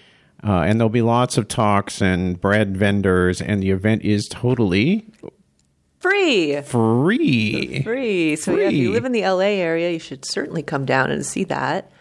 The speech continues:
Speaker 1: It's the second year of the festival, and it was a lot of fun last year. There were a lot of people, and of course, Grand Central Market is a, if, for those of you not in Los Angeles, it's a really fun old place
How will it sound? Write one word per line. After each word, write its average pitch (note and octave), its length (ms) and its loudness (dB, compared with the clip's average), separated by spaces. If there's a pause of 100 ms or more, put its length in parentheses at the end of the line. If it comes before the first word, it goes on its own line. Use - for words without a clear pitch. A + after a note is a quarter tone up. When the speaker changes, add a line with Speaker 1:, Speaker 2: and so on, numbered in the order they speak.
(380)
Speaker 1:
It's C3 200 2
the B2+ 60 0
second E3+ 580 0 (120)
year G#2 460 4
of G2+ 240 0
the F#2+ 80 2
festival, F2 800 0
and G2 500 4
it F2+ 180 2
was F#2+ 540 2 (100)
a F2+ 480 0
lot G2+ 480 2
of G#2+ 100 0
fun G2+ 320 2
last G2 360 2
year. G2+ 200 4
There F2 160 0
were E2+ 120 -2
a E2+ 60 -2
lot F#2 240 2
of F#2 100 -2
people, F#2 520 0
and F2+ 160 0
of F2 80 -4
course, G2 260 0
Grand G2 300 2
Central G2 360 -2
Market F2+ 480 0
is F2 320 -2
a, E2 400 0
if, - 180 -4
for G#2+ 140 0
those G#2 220 2
of G2+ 60 -8
you G2+ 140 2
not A2 240 4
in A2+ 140 2
Los G2+ 260 2
Angeles, F#2+ 580 2
it's F#2 240 -2
a E2+ 160 2
really F#2 300 2
fun F#2+ 500 0
old G2 440 -2
place - 560 -2